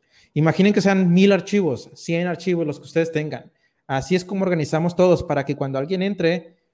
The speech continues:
no se acuerde, no tenga ni siquiera que buscar, "Oye, quiero checar todas las propuestas que hemos enviado". Ah, bueno, pues me voy a meter a propuestas.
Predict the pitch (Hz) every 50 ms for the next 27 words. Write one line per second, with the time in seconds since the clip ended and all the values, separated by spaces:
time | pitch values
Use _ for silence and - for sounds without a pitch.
0 | _ _ _ 135 170 180 - - 185 175 - 170 165 170 175 175 175 165 165 165
1 | - 170 175 180 170 139 143 139 151 160 170 165 - 170 160 165 160 - - 160
2 | 165 170 170 165 - 156 156 151 147 - 160 165 190 185 - _ 190 185 180 -
3 | 190 190 190 185 175 175 _ 160 135 - - 151 - 156 - - - - 151 160
4 | 165 - 151 135 131 131 139 143 135 127 123 _ _ _ _ _ _ _ _ -
5 | - - 127 131 127 123 123 120 117 - 117 120 113 113 120 127 135 139 135 143
6 | 135 139 135 139 135 117 _ - 135 131 - - - 123 - - - _